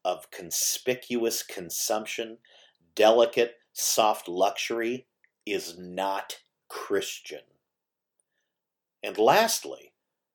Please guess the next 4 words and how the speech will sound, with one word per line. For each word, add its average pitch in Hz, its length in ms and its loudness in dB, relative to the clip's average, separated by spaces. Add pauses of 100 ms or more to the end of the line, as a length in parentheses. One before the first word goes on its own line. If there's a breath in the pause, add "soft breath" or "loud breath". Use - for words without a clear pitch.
(420)
the 113 100 0
final 147 600 6
worldly 85 380 0
reaction 73 640 -8